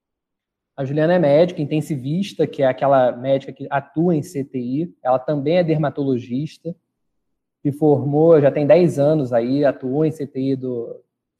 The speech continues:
Quinta Dor. Hoje trabalha com a parte de dermato, não tá vivendo no front essa crise aí que a gente tá passando, né, de coronavírus, enfim, essa pegada toda.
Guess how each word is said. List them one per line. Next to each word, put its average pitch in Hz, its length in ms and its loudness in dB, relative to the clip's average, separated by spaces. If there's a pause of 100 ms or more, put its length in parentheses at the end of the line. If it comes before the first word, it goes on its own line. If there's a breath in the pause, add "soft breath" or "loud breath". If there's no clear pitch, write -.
(120)
Quinta 135 280 -4
Dor. 135 680 4 (760)
Hoje 156 240 4
trabalha 147 520 4
com - 80 2
a 139 40 4
parte - 220 -2
de 151 80 -6
dermato, 139 640 -4
não 131 120 -10
tá 135 140 -6
vivendo 135 680 -4
no 135 120 -8
front 139 420 -2
essa 135 200 -4
crise 139 340 0
aí 131 80 0
que 131 80 -6
a - 20 -4
gente 135 140 -8
tá 131 100 0
passando, 131 540 -2
né, 123 160 -6
de - 100 -20
coronavírus, 123 760 2
enfim, 117 400 -14 (160)
essa - 120 -6
pegada 131 360 2
toda. 160 520 0